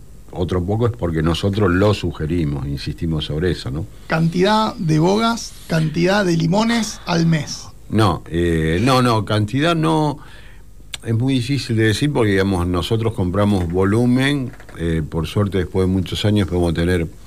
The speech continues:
Speaker 1: un par de buenas cámaras y,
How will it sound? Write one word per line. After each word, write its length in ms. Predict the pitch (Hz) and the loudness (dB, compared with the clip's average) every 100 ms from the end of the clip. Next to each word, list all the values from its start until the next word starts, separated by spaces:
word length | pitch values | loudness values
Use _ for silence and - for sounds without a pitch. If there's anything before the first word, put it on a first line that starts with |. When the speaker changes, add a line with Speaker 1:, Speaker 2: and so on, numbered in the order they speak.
| - | -6
Speaker 1:
un 160 | 90 85 | -2 -2
par 200 | 92 92 | 0 0
de 80 | 87 | 2
buenas 500 | 90 95 82 - - - - - | 2 2 0 -4 -12 -20 -18 -8
cámaras 600 | - 107 113 120 - 123 - - - - - - | 0 2 4 4 2 -2 -10 -18 -20 -20 -20 -12
y, 480 | 156 78 78 76 73 | -6 -2 -2 -2 -4